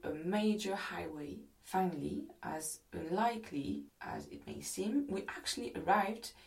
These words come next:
in what looks like an abandoned hobbit village between this gigantic main road that we can't hear anymore and a large sheep field. It's a magical place,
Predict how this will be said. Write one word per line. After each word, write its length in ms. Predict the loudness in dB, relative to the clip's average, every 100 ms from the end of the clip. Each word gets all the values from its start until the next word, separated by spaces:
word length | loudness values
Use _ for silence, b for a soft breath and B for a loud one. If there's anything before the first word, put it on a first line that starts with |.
| B _
in 160 | -4 4
what 240 | 6 6 2 -2
looks 380 | -2 0 -2
like 320 | -2 -2 -4 -6
an 380 | -4 -2 -4 -8 -12 _ -10
abandoned 680 | 0 4 4 4 4 4 2
hobbit 440 | 2 2 2 2 -2
village 600 | -2 2 2 2 -2 -8 _ _ -6
between 500 | -4 0 2 2 2
this 420 | 0 2 0 -4 -10 -4
gigantic 920 | -4 -2 2 4 6 4 2 0 0
main 380 | 0 2 2
road 360 | 2 2 2 2 -4 B
that 260 | 2 2 2
we 300 | 0 0 -2 _
can't 280 | 0 4 4
hear 340 | 0 -2 -2 0
anymore 540 | -2 0 2 4 2 0
and 180 | 2 4
a 60 |
large 420 | 6 6 6 4 -6 -12 -10
sheep 480 | -2 2 2 0 -4 -12
field. 400 | -4 -4 -4 -10 -16 -20 -20 -10 -2
It's 260 | 0 0
a 40 | 4
magical 400 | 4 4 -2 -2
place, 460 | -2 -4 -4 -6